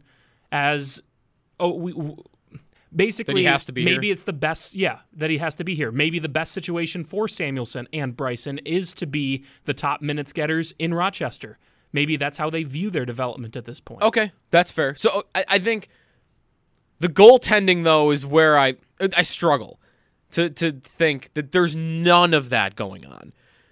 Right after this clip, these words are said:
Speaker 2: But
Speaker 1: I
Speaker 2: I
Speaker 1: like
Speaker 2: could
Speaker 1: what they
Speaker 2: be
Speaker 1: did
Speaker 2: wrong.
Speaker 1: with the goaltending. I love what they did with the goaltending. H-, why would you commit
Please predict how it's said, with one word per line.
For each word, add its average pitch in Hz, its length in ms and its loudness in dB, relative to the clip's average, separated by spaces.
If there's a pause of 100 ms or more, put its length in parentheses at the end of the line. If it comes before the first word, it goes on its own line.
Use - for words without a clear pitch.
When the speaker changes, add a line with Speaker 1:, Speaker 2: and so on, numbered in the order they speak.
(880)
Speaker 2:
But 202 400 4 (580)
Speaker 1:
I 156 160 -2
Speaker 2:
I - 20 0
Speaker 1:
like 196 260 6
Speaker 2:
could 277 120 6
Speaker 1:
what 175 80 0
they 240 100 4
Speaker 2:
be 240 40 4
Speaker 1:
did 233 80 2
Speaker 2:
wrong. 208 340 4
Speaker 1:
with 120 100 -4
the 127 80 -10
goaltending. 117 260 -10 (240)
I 156 100 -2
love 175 220 -2
what 202 100 -8
they 175 80 -4
did 131 140 -4
with 117 80 -8
the 127 80 -6
goaltending. 123 520 -8
H-, 165 60 -8
why 170 300 -2
would 226 200 -8
you 185 140 -10
commit 170 520 -6